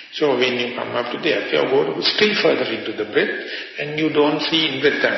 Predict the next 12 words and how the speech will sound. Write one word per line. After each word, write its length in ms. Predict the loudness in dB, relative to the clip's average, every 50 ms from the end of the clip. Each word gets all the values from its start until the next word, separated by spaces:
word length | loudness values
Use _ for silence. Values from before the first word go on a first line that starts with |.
| -2 -2
out-breath, 240 | -2 -4 -4 -4 -4
you 80 | -4 -4
see 320 | -2 -4 -4 -6 -6 -4
particle, 540 | -2 -2 -2 -2 -4 -6 -6 -8 -8 -6 -8
beginning 360 | -8 -6 -6 -6 -6 -4 -4
of 80 | -4 -6
the 180 | -6 -8 -6 -2
particle, 600 | -2 0 0 -2 -4 -6 -6 -8 -10 -10 -8 -6
middle 340 | -6 -4 -4 -4 -4 -4
of 120 | -4 -4 -6
the 80 | -6
particle, 680 | -2 -2 0 0 -2 -2 -4 -6 -6 -6 -8 -10 -12 -16